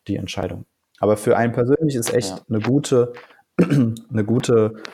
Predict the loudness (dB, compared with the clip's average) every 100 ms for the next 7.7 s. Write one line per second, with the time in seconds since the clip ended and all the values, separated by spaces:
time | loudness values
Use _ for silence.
0 | -6 -2 0 -2 -2 -2 0 0 0 -2
1 | 0 0 -2 -12 _ -4 0 2 2 0
2 | 0 0 0 -2 -4 -4 -12 _ _ -2
3 | -2 0 -2 -4 -6 -8 -6 -4 -2 -4
4 | -4 -6 -8 -12 -12 -14 -14 -14 -16 -20
5 | _ _ _ _ _ _ _ _ -20 _
6 | _ _ _ _ _ _ _ _ _ -12
7 | -6 -6 -4 -8 -8 -10 -12